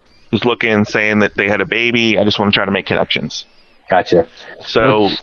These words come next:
Speaker 3: those things got claws on 'em or anything? I kinda yell over to the captain.
Speaker 2: So what do you, so you're, what side are you looking at of the
Speaker 1: I'm, I'm gonna look at both sides. So I
Speaker 2: Okay.
Speaker 1: wanna, like, look at one side, and then I probably would, like,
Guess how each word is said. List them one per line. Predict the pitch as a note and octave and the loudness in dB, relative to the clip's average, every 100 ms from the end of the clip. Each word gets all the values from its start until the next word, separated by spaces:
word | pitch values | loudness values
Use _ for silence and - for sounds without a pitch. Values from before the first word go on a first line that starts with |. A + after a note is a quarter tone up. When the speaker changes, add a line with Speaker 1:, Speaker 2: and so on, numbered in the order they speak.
| - - | -12 0
Speaker 3:
those | D3 D#3+ | 0 2
things | F#3+ E3 | 2 2
got | F#3+ - | 0 2
claws | D#3+ E3+ E3+ | 4 4 4
on | F3+ F3+ | 4 4
'em | |
or | F#3 | 4
anything? | F3+ F#3 F3+ E3+ - - - _ _ _ _ _ _ _ _ _ | 4 4 0 0 -8 -20 -20 _ _ _ _ _ _ _ _ _
I | C3+ | -4
kinda | B2+ A#2+ | 0 2
yell | A#2 A2+ | 4 6
over | A#2 A2+ | 4 4
to | A2 | 2
the | |
captain. | - A2 A#2 B2 - - - - - _ _ - | 4 2 0 -8 -12 -16 -20 -20 -20 _ _ 0
Speaker 2:
So | A2+ | 4
what | A#2 | 8
do | B2 | 6
you, | A#2 | 6
so | - | 4
you're, | B2+ A#2 | 4 6
what | A#2+ B2 | 6 6
side | B2 C3 | 4 6
are | |
you | B2+ | 6
looking | C3 C3+ C#3 C#3 | 6 4 4 4
at | C3+ - - | 4 0 0
of | B2+ | 2
the | B2+ B2 B2 C#3 | 4 4 2 0
Speaker 1:
I'm, | C#3+ D3+ | -2 0
I'm | C3+ D3+ | 0 2
gonna | D3+ | 2
look | D3 C#3+ C#3 | 2 2 0
at | - - - | -4 -8 -4
both | B2+ A#2+ | -2 -2
sides. | - G2 E2+ D#2+ - - - | 0 0 0 -2 -8 -16 -8
So | - | -2
I | G#2+ | 2
Speaker 2:
Okay. | A2+ | 4
Speaker 1:
wanna, | A2 | 4
like, | A2 G#2+ G#2 | 2 0 0
look | A#2+ - | -2 0
at | C3+ | 2
one | C3 B2+ | 2 2
side, | B2 A2+ | 0 0
and | A2 | 2
then | A2 | 0
I | G#2+ | 0
probably | - A2+ A2+ | 0 0 2
would, | A2 G#2 | 2 2
like, | G#2+ G#2+ | 0 -2